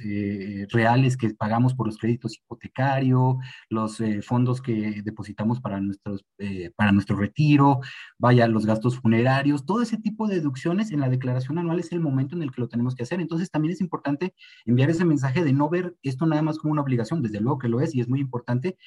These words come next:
pero también hay un sector de contribuyentes que pueden verlo como un derecho, ¿no? Y que en ese momento ellos pueden, este, presentar su declaración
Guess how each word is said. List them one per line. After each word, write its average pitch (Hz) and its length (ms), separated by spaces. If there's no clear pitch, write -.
pero 113 200
también 117 320
hay 151 140
un 160 100
sector 156 380
de 160 80
contribuyentes 170 800
que - 200
pueden 127 260
verlo 131 280
como 113 220
un 110 100
derecho, 101 420
¿no? 139 240
Y 113 120
que 117 100
en 113 120
ese 123 180
momento 156 540
ellos 131 260
pueden, 131 460
este, 107 460
presentar 101 400
su 156 100
declaración 170 680